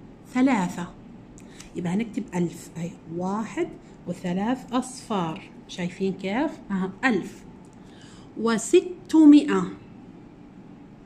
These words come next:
ستمائة، المية كم صفر فيها؟ صفرين، أنا أبغى ستمية، الستمية صفرين، يبقى هنا هذا صفر وهذا صفر، يبقى صفرين، أحط الصت-، الستة هنا مكان الصفر هذا، أها،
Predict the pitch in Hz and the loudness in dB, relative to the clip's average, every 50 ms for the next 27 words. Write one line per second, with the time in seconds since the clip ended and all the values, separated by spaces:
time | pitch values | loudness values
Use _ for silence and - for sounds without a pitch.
0 | - - - - - - 277 269 277 - - 269 254 247 220 180 - - 220 214 | -20 -20 -18 -12 -6 -4 -2 -2 -2 0 4 6 6 6 6 4 0 2 4 6
1 | 226 262 302 302 277 294 302 302 294 277 285 - 294 - - 262 240 233 - 262 | 8 10 10 10 8 6 6 8 8 8 6 4 2 2 2 0 0 2 4 4
2 | 254 247 247 254 247 240 - - - - - 180 - - - 233 240 214 196 190 | 6 6 6 4 2 0 0 -6 -8 -8 -8 -8 -6 -2 2 4 4 6 4 2
3 | - - 226 240 254 254 269 262 240 233 202 - - 320 302 320 - - 285 269 | 2 0 0 0 2 0 0 -2 -2 -4 -4 -2 -2 -2 -2 -2 -2 0 4 4
4 | 247 226 196 185 180 175 180 180 - - - - - - - - - - 202 - | 6 6 6 4 4 4 2 0 -4 -10 -16 -16 -16 -18 -20 -18 -12 -12 -10 -8
5 | - 220 - - 277 277 277 262 240 - 240 214 190 190 190 190 185 185 202 233 | -8 -6 0 4 4 4 4 2 -2 -2 2 4 4 6 6 4 4 4 4 4
6 | 214 185 196 - - - 226 220 220 190 - - 254 269 339 370 370 - - - | 4 4 2 0 0 0 0 2 2 0 0 -2 -2 0 0 -2 -2 -4 -14 -18
7 | - - - - 214 220 233 208 - - - - 180 - 185 185 196 196 196 185 | -18 -12 -6 -4 0 0 2 2 0 -2 -2 -6 -6 -4 -2 -2 0 0 -2 -4
8 | - 196 - - 196 185 180 180 180 - - - - - - - 254 254 - - | -6 -6 -2 0 2 2 2 0 -2 -6 -16 -16 -14 -10 -6 -6 -6 -4 -4 -8
9 | 196 - - - 247 247 247 - - - - - 185 - - - 262 - - 254 | -8 -8 -6 -4 -4 -4 -4 -6 -14 -14 -14 -14 -12 -10 -8 -8 -8 -4 -2 0
10 | 208 196 180 180 175 175 180 - 220 233 202 - - 226 - - 262 - - 160 | 2 2 2 2 2 0 -2 -2 -4 -4 -4 -4 -8 -10 -8 -8 -8 -6 -6 -8
11 | 151 151 175 - - - - - - - - - - - - - - 190 160 180 | -8 -8 -10 -12 -12 -16 -20 -20 -20 -20 -20 -20 -20 -20 -20 -16 -10 -8 -6 -6
12 | 196 | -8